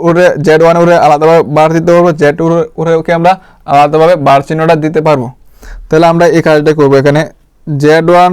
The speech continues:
প্লাস জেড টু, জেড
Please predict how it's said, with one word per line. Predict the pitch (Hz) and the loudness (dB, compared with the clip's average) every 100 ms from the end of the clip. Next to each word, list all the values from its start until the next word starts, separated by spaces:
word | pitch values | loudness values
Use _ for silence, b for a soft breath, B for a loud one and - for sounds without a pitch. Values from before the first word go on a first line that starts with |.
| 175 156 | -2 0
প্লাস | 151 160 165 170 - _ 156 143 | 2 2 0 -6 -20 _ -10 -4
জেড | 160 151 - - | 0 0 0 0
টু, | 160 196 _ _ _ _ _ _ _ b b b b b b _ - 180 147 151 | 0 0 _ _ _ _ _ _ _ b b b b b b _ -14 -8 -2 0
জেড | 160 | 2